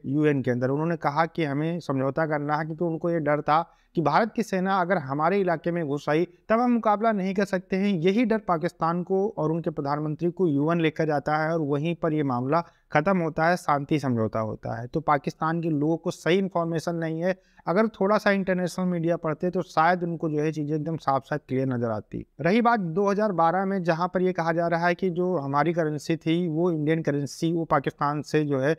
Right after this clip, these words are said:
कमज़ोर थी, बिल्कुल झूठ बात है। इन लोगों को सिर्फ गड़ी-गड़ी कहानियाँ ही सुनने में मज़ा आता है। कभी भी भारत की करेंसी पाकिस्तान से जो है कमज़ोर नहीं रही है।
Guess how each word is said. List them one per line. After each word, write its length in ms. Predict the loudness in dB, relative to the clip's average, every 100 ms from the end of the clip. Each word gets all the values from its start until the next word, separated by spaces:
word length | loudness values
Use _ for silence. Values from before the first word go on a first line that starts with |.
| -4 -4
कमज़ोर 360 | 0 2 0 -2
थी, 220 | -4 -2
बिल्कुल 420 | 0 -2 0 -2
झूठ 300 | -2 -2 -2
बात 360 | 0 0 -2 -4
है। 160 | -6 -4
इन 160 | -4 0
लोगों 240 | 2 0
को 160 | 0 -2
सिर्फ 280 | -2 -4 0
गड़ी-गड़ी 500 | 2 2 2 0 0
कहानियाँ 460 | -2 -2 -4 -4
ही 220 | -6 -6 -8 _ _
सुनने 300 | -2 0 2
में 80 | 0
मज़ा 260 | 0 2 2
आता 360 | 2 -2 -2
है। 100 | -4 -8 _ -2
कभी 200 | 0 2
भी 100 | 2
भारत 280 | 2 0 0
की 60 | 0
करेंसी 320 | 0 0 -2
पाकिस्तान 540 | -2 -2 -2 -2 -4 -4
से 320 | -2 0 2
जो 140 | 0
है 100 | 0
कमज़ोर 440 | -2 -2 0 0 0
नहीं 260 | 0 0
रही 240 | 0 0 0
है। 160 | -2